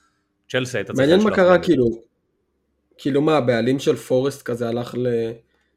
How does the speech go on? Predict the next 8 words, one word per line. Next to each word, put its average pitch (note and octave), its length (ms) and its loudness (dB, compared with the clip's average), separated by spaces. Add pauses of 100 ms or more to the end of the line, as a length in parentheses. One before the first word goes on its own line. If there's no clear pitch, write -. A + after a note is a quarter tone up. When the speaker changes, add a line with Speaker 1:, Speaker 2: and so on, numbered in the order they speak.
(320)
Speaker 2:
להשתלמות A#2+ 600 -2
בצ'לסי, C3 920 -2 (100)
ועל A#2 500 -6
מדיניות A#2 460 -2
Speaker 1:
כן. - 80 -6
Speaker 2:
רכש, B2+ 420 -4
כאילו, A#2 220 -6
מה, C3 420 -2